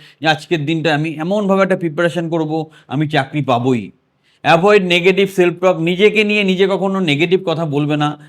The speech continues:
বাড়িতেও নয়, কোনো জায়গাতে এমনভাবে কথা বলবে না যেটা নিজেই নিজের ক্ষতি করছো বা নিজেই নিজের বদনাম করছো। হেল্প এ ফেলো অ্যাসপিরেন্ট অ্যান্ড স্টাডিজ।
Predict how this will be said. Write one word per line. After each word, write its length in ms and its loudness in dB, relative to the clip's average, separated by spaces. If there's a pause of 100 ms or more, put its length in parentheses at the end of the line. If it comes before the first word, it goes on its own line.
(120)
বাড়িতেও 540 2
নয়, 240 0 (380)
কোনো 220 0
জায়গাতে 680 2 (320)
এমনভাবে 480 0
কথা 260 2
বলবে 240 4
না 80 0
যেটা 200 0
নিজেই 400 2
নিজের 280 0
ক্ষতি 280 -4
করছো 320 -2
বা 100 0
নিজেই 320 0
নিজের 260 0
বদনাম 400 -2
করছো। 340 -8 (840)
হেল্প 300 4
এ 240 6
ফেলো 280 0
অ্যাসপিরেন্ট 680 0 (320)
অ্যান্ড 340 0
স্টাডিজ। 500 -2